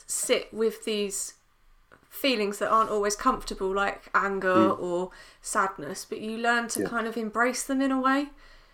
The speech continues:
Speaker 1: which
Speaker 2: Yeah.
Speaker 1: sounds bizarre, but
Speaker 2: Mm.
Speaker 1: you need to kind of embrace these feelings
Speaker 2: <clears throat>
Speaker 1: in
Speaker 2: Yeah.
Speaker 1: order to sort of deal with things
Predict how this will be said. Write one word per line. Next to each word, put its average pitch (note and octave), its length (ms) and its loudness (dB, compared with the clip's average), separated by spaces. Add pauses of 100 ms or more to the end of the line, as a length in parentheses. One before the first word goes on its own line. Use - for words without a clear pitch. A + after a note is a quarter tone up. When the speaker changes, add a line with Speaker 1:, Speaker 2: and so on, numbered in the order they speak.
(180)
Speaker 1:
which B3 140 4
Speaker 2:
Yeah. G#3+ 60 6
Speaker 1:
sounds C#4+ 460 2
bizarre, G#3+ 680 4 (120)
but G#3+ 300 0 (500)
Speaker 2:
Mm. - 380 4
Speaker 1:
you B3+ 180 0
need C4+ 300 4
to B3+ 100 0
kind A#3 220 2
of A3 80 -2
embrace A#3 500 0
these G#3+ 220 -6
feelings F3 840 0
Speaker 2:
<clears throat> - 800 -20
Speaker 1:
in A#3+ 120 2
Speaker 2:
Yeah. A3+ 100 6
Speaker 1:
order A#3 160 0
to A3 380 4
sort G#3+ 180 -4
of G#3+ 120 -8
deal B3+ 240 4
with G#3+ 220 4
things G3 600 -2